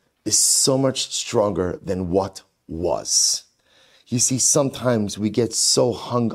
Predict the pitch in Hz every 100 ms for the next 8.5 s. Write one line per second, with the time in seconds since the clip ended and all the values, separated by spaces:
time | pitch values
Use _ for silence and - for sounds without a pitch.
0 | - 104 101 - 101 90 78 - 90 -
1 | - - - - _ - - _ 117 120
2 | 127 - - - 139 123 120 127 117 95
3 | 104 98 - - 107 101 95 95 - -
4 | 107 85 - - - 107 104 98 101 107
5 | - - 58 - - - - - - _
6 | 123 135 131 120 - - 151 - 143 -
7 | 120 113 131 139 - - - 175 147 101
8 | 85 85 87 85